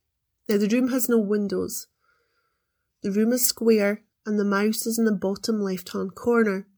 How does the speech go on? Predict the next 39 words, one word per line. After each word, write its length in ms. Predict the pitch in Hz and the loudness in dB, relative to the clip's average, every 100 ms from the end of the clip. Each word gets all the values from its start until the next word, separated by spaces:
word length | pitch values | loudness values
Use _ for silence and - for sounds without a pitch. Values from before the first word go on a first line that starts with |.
| _ _ _ _ _ _ _ _ _ _ _ _ - | _ _ _ _ _ _ _ _ _ _ _ _ 0
Now, 80 | |
if 180 | - 277 | 2 6
you 100 | 370 | 6
were 140 | 339 285 | 6 4
to 160 | - | 2
move 200 | 233 262 | 2 2
the 80 | 233 | 2
mouse 300 | 226 233 226 | 4 6 4
to 120 | - | 2
the 100 | 214 | -2
top 240 | 226 240 202 | -2 -4 -2
right-hand 600 | 196 226 254 - 220 202 | 2 2 2 0 -2 -2
corner, 540 | - 208 196 196 202 - _ _ _ _ | -2 -2 -2 -2 -4 -8 _ _ _ _
then 340 | - 240 233 226 | 2 2 2 0
the 120 | 220 | 0
mouse 360 | 220 269 277 269 | 2 4 2 0
would 140 | 233 | 0
get 140 | 226 | 0
a 40 | 196 | 4
different 460 | 233 226 220 - | 2 2 -2 -6
view 480 | 208 196 233 226 202 - - | -4 2 4 4 0 -6 -8
of 100 | 208 | 0
the 100 | 208 | 0
actual 380 | - - 196 196 | 0 -2 -2 0
room 200 | 202 196 | -2 -2
that 200 | 196 202 | -6 -8
it's 220 | - - 269 | -8 -4 0
in. 340 | 262 208 190 _ _ _ _ _ _ _ _ | 2 2 -2 _ _ _ _ _ _ _ _
But 260 | 208 214 - | -6 -2 -2
remember, 680 | 214 226 247 233 190 185 - | 0 4 4 4 2 0 -2
unless 600 | 202 208 226 269 262 - | -2 2 4 4 0 -4
you 200 | 269 269 | 0 0
take 500 | 269 - 240 226 - | 2 2 2 -2 -6
the 60 | - | -2
mouse 520 | 220 208 202 202 - - - | 0 0 0 -2 -6 -8 -8
out 500 | 214 285 294 - - - _ _ _ _ | 0 0 0 -4 -10 -12 _ _ _ _
of 400 | 220 220 240 - | 0 0 0 -4
that 260 | 247 247 - | -4 -4 -4
room, 500 | 226 208 196 196 208 | -2 0 0 -4 -10